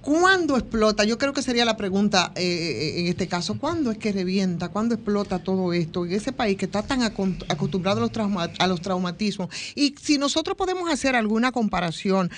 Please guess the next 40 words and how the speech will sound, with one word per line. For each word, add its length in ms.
eh, 400
con 240
la 140
crisis 520
del 160
dos 160
mil 220
uno, 220
dos, 260
dos 200
mil 160
dos, 300
con 180
el 100
tema 220
de 80
los 100
corralitos, 640
con 180
los 100
cinco 300
presidentes, 840
con 220
ese 260
festival 600
de 80
modelos 360
cambiarios, 800
¿no? 160
Que 140
siempre 300
estuvieron 420
a 40
la 120
orden, 400
a 80
la 100
orden 300
del 160
día. 320